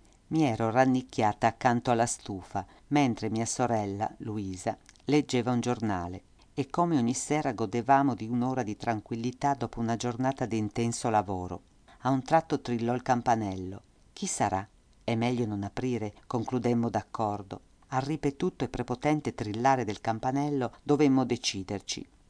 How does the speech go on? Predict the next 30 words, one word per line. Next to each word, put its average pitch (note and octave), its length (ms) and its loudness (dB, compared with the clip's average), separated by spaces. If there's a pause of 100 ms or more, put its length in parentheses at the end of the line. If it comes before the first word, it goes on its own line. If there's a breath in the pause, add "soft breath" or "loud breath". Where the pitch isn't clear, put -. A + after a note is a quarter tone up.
(120)
Andò C3+ 280 2
ad A#2 120 4
aprire A#2 400 -2
mia G#2 160 -2
sorella A#2 440 -2
Luisa, G#2+ 460 -4
mentre A#2 320 -2
io C#3 140 0
guardavo C3 460 2
dal A2 180 -2
buco B2 340 -6
della G#2+ 220 -4
serratura A#2+ 720 -4
quello A2 320 -2
che - 140 -2
accadeva. G2+ 600 -4 (520)
Mi D3 100 4
scosse - 480 -2
un B2 60 2
richiamo C#3+ 400 2
di A#2+ 120 -2
Luisa G#2 480 -2 (240 loud breath)
e C#3 120 0
accorsi D3 480 -2
spaventata B2 800 2
a G2 40 -4
vedere C3 380 0
che - 140 -6
cosa B2 240 -4
succedeva. - 680 -6